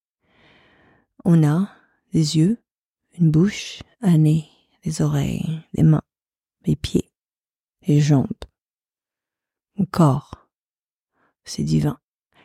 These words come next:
Et on a perdu cette connexion. C'est comme si je, c'est comme si je disais qu'avec une fleur, elle sait pas qu'elle est une fleur. <laughs>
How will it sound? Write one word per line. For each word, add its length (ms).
Et 120
on 100
a 80
perdu 340
cette 180
connexion. 380
C'est 120
comme 200
si 260
je, 320
c'est 160
comme 200
si 160
je 60
disais 280
qu'avec 220
une 140
fleur, 240
elle 100
sait 140
pas 180
qu'elle 140
est 60
une 100
fleur. 260
<laughs> 60